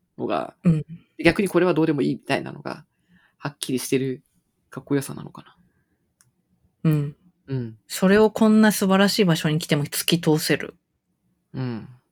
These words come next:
Speaker 1: かっこいいな。すごい、あの、
Speaker 2: <laughs> かっこいい。
Speaker 1: かっこいいですね。あの、奥様、奥様という言い方がちょっといいかあれなんですけど、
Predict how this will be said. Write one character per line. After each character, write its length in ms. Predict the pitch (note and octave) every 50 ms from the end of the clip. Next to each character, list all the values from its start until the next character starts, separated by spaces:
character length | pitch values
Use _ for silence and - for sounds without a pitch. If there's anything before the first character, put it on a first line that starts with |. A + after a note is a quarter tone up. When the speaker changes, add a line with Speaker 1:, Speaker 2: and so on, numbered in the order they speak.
| _ _
Speaker 1:
か 120 | - - C#3
っ 40 | -
こ 120 | - F#3
い 60 | F3
い 20 | C3
な。 320 | A#2 G#2+ G#2+ A2 C3 C3+ - _ _ _ _ - - _ - - - D3+ - -
す 120 | C#3 - C#3+
ご 120 | C#3 C3
い、 40 | -
あ 100 | - -
の、 260 | A3 F3+ F3 G3 F#3 E3+ F#3+ F3+ E3+
Speaker 2:
<laughs> 240 | - - - - -
か 120 | A#3 A#3+
っ 60 | A3+
こ 140 | - A#3 A#3
い 160 | A3+ G#3+ F3
い。 120 | D3+ F3 - _ _ _ _ _ _ _ _ - - _ _ _ _ _ _ _ _ _ _
Speaker 1:
か 120 | - D3
っ 60 | C#3 -
こ 120 | - D#3+
い 20 |
い 20 | C#3+
で 60 | B2
す 120 | B2 -
ね。 80 | B2 B2
あ 20 |
の、 240 | A#2+ B2 A#2+ B2 A#2+ - _ _ _ _ _ _ _ _ _ _ _ _ _
奥 160 | - D3 -
様、 320 | - C3 A#2 A2+ - - _ -
奥 140 | D3 C#3+
様 180 | - C3 A#2 -
と 80 | - C3+
い 40 |
う 40 | C3+
言 100 | C#3 D3
い 60 | D#3
方 200 | D3 D3 C3 C3+
が 80 | C3+ C3+
ち 80 | - C#3
ょ 40 |
っ 20 | -
と 300 | - - A2 F#2+ - - _ _ -
い 120 | - D#3 C#3
い 40 | A#2+
か 100 | - A#2+
あ 40 | A#2
れ 100 | B2+ B2+
な 100 | B2 A#2
ん 40 | -
で 80 | A#2+
す 100 | - -
け 80 | - -
ど、 180 | - - -